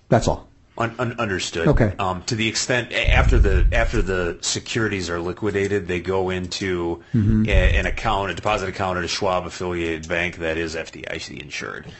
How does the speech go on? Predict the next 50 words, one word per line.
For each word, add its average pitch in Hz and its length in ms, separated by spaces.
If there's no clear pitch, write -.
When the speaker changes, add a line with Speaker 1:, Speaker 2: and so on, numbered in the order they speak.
Speaker 1:
All 110 80
right. 104 80
Speaker 2:
Um, 90 240
but, 104 240
like, 110 320
Speaker 1:
Does 139 120
Speaker 2:
we 147 40
Speaker 1:
Mister 151 180
Speaker 2:
just 170 60
Speaker 1:
Blumberg 175 280
understand 165 440
that? - 140
Did 135 140
you 151 60
understand 143 340
that, 147 60
Mister 139 180
Blumberg? 147 380
Speaker 2:
I'm 92 140
not 82 160
sure. 87 180
It 85 40
was 82 120
in 87 80
my 82 100
motion, 82 360
but 80 100
it 80 40
was 78 100
a 80 40
long 78 240
motion. 78 400
So. 113 140
Speaker 1:
Yeah. 104 120
I'm 135 100
not 135 140
sure 139 160
I 143 140
understood 113 340
it, 104 100
so 117 220
if, - 180
if 135 160
I 131 140
didn't, 117 500
let's 123 160
see 127 160
if 113 60
he 117 140
did. 104 280